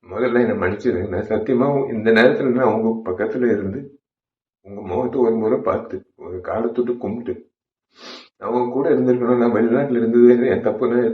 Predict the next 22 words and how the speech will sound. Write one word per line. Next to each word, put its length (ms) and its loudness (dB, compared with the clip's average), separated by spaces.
என்னை 140 0
மன்னிச்சிடுங்க. 540 -4
ஏன்னா, 240 -2
நான் 140 6
வந்து 240 6
நல்லது 580 4
செய்யறது 440 4
வந்து 500 2
சாதாரண 420 4
விஷயம் 420 4
இல்ல. 160 2
எங்களை 280 -6
மாதிரி 220 2
ஆளுங்க 200 4
நல்லது 320 6
செய்யறது 280 4
சாதாரண 320 2
விஷயம் 260 0
இல்ல. 140 0
எங்கேயோ 300 2
ஒரு, 460 0
ஒரு 220 -2